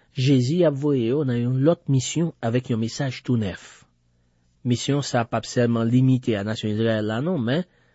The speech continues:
li va konsène lemon antye. Vèsè Trannsis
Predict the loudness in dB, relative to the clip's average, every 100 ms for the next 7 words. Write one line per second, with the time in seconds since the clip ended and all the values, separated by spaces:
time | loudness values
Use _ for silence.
0 | _ -8 -6 -4 -4 -4 -4 -4 -6 -4
1 | -6 -8 _ _ -6 -4 -2 -4 -6 -6
2 | -8 -10 -10 -14 _ _ _ _ _ _
3 | _ _ _ _ _ _ _ _ _ _
4 | 0 4 4 2 -4 -8 -16 -20 -20